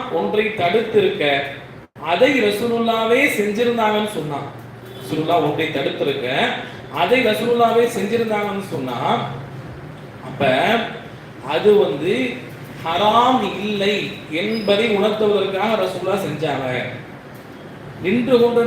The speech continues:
குடிப்பதை நான் தடுத்தனா இல்லையா, அதை ஹராமா நீங்க பாத்துறாதீங்க, அது ஹராம் இல்லை என்பதற்காக தான் நபி ஸல்லல்லாஹு அலைஹி வஸல்லம் என்ன பண்ணாங்க, நின்று கொண்டு குடிச்சாங்க. இப்படி பல விஷயம் ரசூலுல்லாஹ் பண்ணியிருக்கிறாங்க. நம்ம ஒரு நபர் குளிச்சு வச்ச தண்ணீரை வந்து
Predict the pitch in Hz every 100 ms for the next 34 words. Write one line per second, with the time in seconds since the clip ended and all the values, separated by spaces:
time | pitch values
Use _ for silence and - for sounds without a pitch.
0 | - 202 214 - 220 226 220 214 220 208
1 | 226 226 214 190 165 180 - 190 220 254
2 | 262 247 233 - 185 180 170 139 135 135
3 | 123 - - - - - - 196 214 185
4 | 214 240 240 233 240 247 226 214 214 214
5 | 208 190 175 175 214 208 202 202 196 190
6 | 185 180 175 170 160 147 131 - - -
7 | - - - 160 226 233 220 214 233 190
8 | 190 175 135 120 - - - - - -
9 | 185 208 - 196 208 220 220 202 196 185
10 | 165 165 160 131 123 - - - - 156
11 | 165 175 175 170 208 208 208 214 240 240
12 | 214 202 220 214 - 170 202 214 196 180
13 | 190